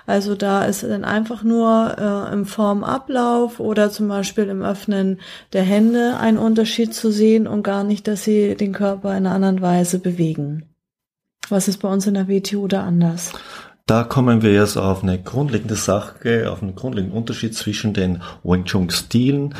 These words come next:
Speaker 2: Äh, von der Idee her kann man sagen, haben auch bereits in Asien zwei Kampfkonzepte existiert.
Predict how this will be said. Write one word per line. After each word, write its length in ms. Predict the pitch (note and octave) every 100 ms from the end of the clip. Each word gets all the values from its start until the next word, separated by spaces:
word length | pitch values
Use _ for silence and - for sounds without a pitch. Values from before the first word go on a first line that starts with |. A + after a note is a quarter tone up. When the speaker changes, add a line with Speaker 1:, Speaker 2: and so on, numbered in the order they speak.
| - - -
Speaker 2:
Äh, 280 | F2+ F2+ F2
von 260 | - A2+
der 100 | G#2+
Idee 360 | G2 F#2 F#2+ A2+
her 200 | C3+ C3
kann 220 | - G2+
man 100 | G#2+
sagen, 480 | G2+ - F#2 G2 F#2+ -
haben 260 | F2 F#2+
auch 120 | F#2+ -
bereits 340 | G2 F#2 -
in 100 | F#2
Asien 440 | D#2+ F#2+ A2 G#2+
zwei 180 | G2+ F#2
Kampfkonzepte 920 | F#3 F2+ F#2 - F#2+ - F#2 - F2 F2
existiert. 640 | E2+ - E2+ - F#2 E2